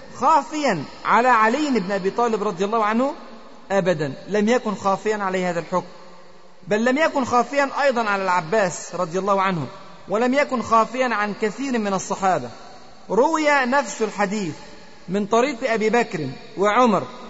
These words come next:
وعثمان وعلي وطلحة والزبير وسعد وعبد الرحمن بن عوف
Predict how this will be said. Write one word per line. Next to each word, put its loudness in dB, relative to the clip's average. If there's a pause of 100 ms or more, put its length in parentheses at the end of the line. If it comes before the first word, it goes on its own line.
(120)
وعثمان 2 (140)
وعلي 4 (380)
وطلحة 2 (140)
والزبير 2
وسعد 4 (520)
وعبد 2
الرحمن 2
بن 0
عوف 6